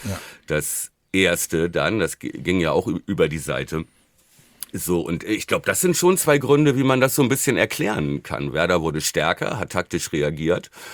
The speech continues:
Speaker 2: und Seoane hat wahrscheinlich gesagt, „So, und jetzt erstmal Beton anrühren.“
Speaker 1: Ja, aber, äh, wundert mich halt, weil sie halt eben wirklich ja in den ersten zwanzig Minuten komplette Spielkontrolle hatten und Werder auch nicht gefährlich geworden ist. Ja,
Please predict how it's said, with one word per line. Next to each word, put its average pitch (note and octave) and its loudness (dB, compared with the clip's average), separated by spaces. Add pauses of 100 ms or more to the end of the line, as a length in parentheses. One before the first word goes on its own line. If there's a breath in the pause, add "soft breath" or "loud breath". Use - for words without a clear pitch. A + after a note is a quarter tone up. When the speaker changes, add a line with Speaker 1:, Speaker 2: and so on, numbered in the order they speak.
(400 loud breath)
Speaker 2:
und A2+ 2 (160)
Seoane A2 2
hat A#2 -8
wahrscheinlich G#2+ -2
gesagt, F#2+ -2
„So, E2 -2
und B1 -4
jetzt - -8 (240)
erstmal F2 0
Beton A2 0
anrühren.“ B1 -4
Speaker 1:
Ja, G#2+ 2
aber, F#2 -4
äh, B1 -14 (240)
wundert A#2 6
mich A2+ 0
halt, A2 0
weil G2+ 2
sie G#2+ 0
halt G2+ 0
eben G#2 0
wirklich G#2 -2
ja G2+ 2
in F#2+ 0
den G2+ 0
ersten G#2 0
zwanzig - 0
Minuten G#2 2
komplette A2+ 0
Spielkontrolle A2 0
hatten A2 0
und G2 -4
Werder A2 4
auch G#2 -2
nicht B2+ 0
gefährlich C#3+ -2
geworden F2 -6
ist. - -10 (600 loud breath)
Ja, F2+ -2